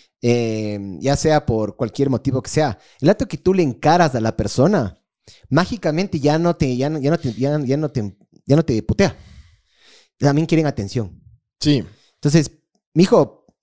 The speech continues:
Speaker 1: si quiere un abrazo, primero intenta contactarle a tu papá,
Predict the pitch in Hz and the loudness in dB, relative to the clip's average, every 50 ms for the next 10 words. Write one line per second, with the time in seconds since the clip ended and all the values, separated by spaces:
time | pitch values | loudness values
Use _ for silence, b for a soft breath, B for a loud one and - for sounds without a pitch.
0 | _ - - 156 - 277 262 233 214 208 208 190 - - 139 156 165 - 262 156 | _ -6 -4 0 2 4 6 6 6 6 4 4 6 6 4 4 4 4 2 2
1 | 98 76 - _ _ _ _ _ _ _ _ _ _ _ _ _ _ _ _ 254 | 0 -2 -8 _ _ _ _ _ _ _ _ _ _ _ _ _ _ _ _ _
2 | 254 - _ _ _ _ b b b b b b b b - 175 190 208 220 226 | -20 -20 _ _ _ _ b b b b b b b b 0 0 2 4 6 6
3 | 226 190 151 123 - - _ _ _ _ _ _ _ _ _ _ _ _ _ - | 6 6 4 2 -2 -8 _ _ _ _ _ _ _ _ _ _ _ _ _ -2
4 | 160 156 202 208 196 214 - 170 147 147 - - 160 156 156 151 - - 131 - | 0 2 2 2 2 2 0 0 0 0 0 2 2 2 2 2 2 0 0 0
5 | 120 107 - - 107 98 82 - _ | 0 -2 0 -2 -4 -4 -6 -12 _